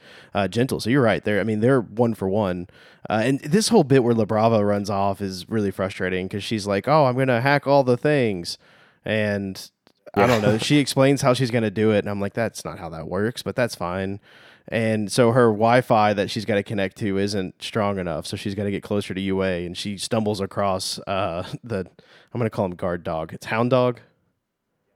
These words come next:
Speaker 2: Yep.
Speaker 1: Yeah, so she stumbles across Hound Dog and a bunch of ectoplasms, which would be terrifying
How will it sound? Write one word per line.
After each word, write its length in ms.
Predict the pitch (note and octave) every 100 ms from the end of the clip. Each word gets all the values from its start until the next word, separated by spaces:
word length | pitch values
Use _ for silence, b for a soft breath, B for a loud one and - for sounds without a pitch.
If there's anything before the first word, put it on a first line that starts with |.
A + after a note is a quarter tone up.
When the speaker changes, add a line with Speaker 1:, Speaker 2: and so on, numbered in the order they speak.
| -
Speaker 2:
Yep. 240 | G2 -
Speaker 1:
Yeah, 180 | A#2 F#2+
so 140 | -
she 160 | A#2 C3+
stumbles 240 | E3 D3
across 240 | B2 C3+ -
Hound 220 | C3 A#2+
Dog 180 | A2+ A2
and 100 | G#2
a 40 |
bunch 160 | G#2 G#2+
of 80 | F#2+
ectoplasms, 720 | G#2+ G2 F2+ E2+ F2 F2+ C3+
which 240 | C#3+ - B B -
would 80 |
be 120 | D#3+ -
terrifying 760 | - C3+ D#3 G#2+ F2 E2+ F2